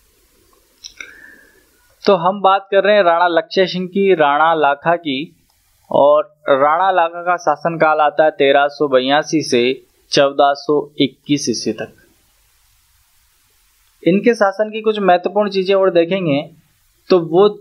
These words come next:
चीजों में हम सबसे पहले देखते हैं कि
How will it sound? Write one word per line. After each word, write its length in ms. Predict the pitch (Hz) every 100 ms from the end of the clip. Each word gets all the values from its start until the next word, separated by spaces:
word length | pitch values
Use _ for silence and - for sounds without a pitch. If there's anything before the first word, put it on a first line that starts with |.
| _
चीजों 360 | - 170 180 190
में 120 | 190
हम 180 | 165 165
सबसे 320 | 165 160 190
पहले 260 | 185 175 180
देखते 380 | 156 151 -
हैं 420 | 180 143 131 - _ _ _ _ _ _ _ _ - - - - - _ _ _ _ _ _ _
कि 420 | 185 202 - -